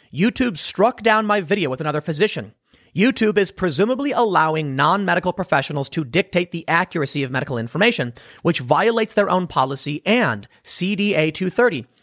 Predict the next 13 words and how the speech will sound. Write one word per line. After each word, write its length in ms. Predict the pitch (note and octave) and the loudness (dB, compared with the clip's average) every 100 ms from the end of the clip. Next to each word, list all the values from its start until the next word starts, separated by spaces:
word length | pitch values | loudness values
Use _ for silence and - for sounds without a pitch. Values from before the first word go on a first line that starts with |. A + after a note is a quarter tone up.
| _ - | _ -12
Do 180 | B2 F3 | 0 2
you 180 | G#3 C4+ | 2 0
trust 380 | - G3 G#3 - | 2 0 0 0
a 120 | F#3+ | -4
twenty-three-year-old 1080 | - E3+ G3 A#3+ A3+ F#3+ G#3 G3 F3+ F3 E3+ | -2 -2 0 0 -2 -2 0 2 4 2 0
computer 560 | - D#3 - D4+ E4 F3 | -8 -6 -2 2 2 0
coder 400 | - A2 C#3+ F#3 _ _ | -2 -4 -4 -8 _ _
with 300 | B2 F3 - | -2 -2 0
your 200 | C#3 C3+ | 2 2
life?" 440 | D#3+ G#3 - - _ _ _ - - - | 2 0 -2 -14 _ _ _ -20 -14 0
Jennifer 340 | F#3 G#3+ A3 | 2 4 2
Margolis 500 | G3 F3+ E3 A3+ D#3 | 2 2 2 0 -2
tweets, 340 | - G#2 - | -8 -12 -10